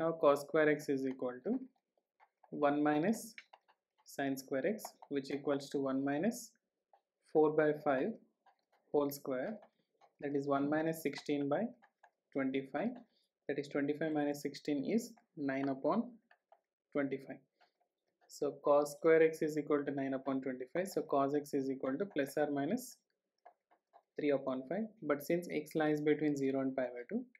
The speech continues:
since x belongs to the quadrant one, so we can consider cos is positive, so cos x is equal to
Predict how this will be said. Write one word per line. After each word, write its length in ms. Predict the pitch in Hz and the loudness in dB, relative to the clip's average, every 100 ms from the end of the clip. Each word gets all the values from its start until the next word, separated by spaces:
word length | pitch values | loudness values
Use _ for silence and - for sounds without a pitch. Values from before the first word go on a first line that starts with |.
| _ _ _ _ _ _ _ _ _ _ - | _ _ _ _ _ _ _ _ _ _ -12
since 320 | - 160 165 | -6 -6 -4
x 220 | 147 143 | -6 -6
belongs 440 | - 143 139 139 - | -2 0 0 -2 -6
to 80 | 143 | -6
the 100 | 135 | -2
quadrant 500 | 135 127 131 139 139 | 0 0 0 -4 -4
one, 360 | 131 127 226 - _ - | -6 -6 -8 -8 _ -14
so 240 | - 143 | -4 -2
we 100 | 135 | -2
can 200 | 131 139 | -2 -4
consider 540 | 139 131 - 143 220 - | -4 -6 -4 -2 -2 0
cos 220 | 147 135 | 0 0
is 180 | 139 139 | -2 -4
positive, 500 | - 131 123 - 208 | -4 -4 -4 -4 -4
so 240 | 214 139 - | -4 -6 -4
cos 220 | 139 131 | -2 -2
x 180 | 135 - | -4 -6
is 180 | 131 127 | -8 -8
equal 260 | 123 131 127 | -10 -10 -8
to 80 | - | -6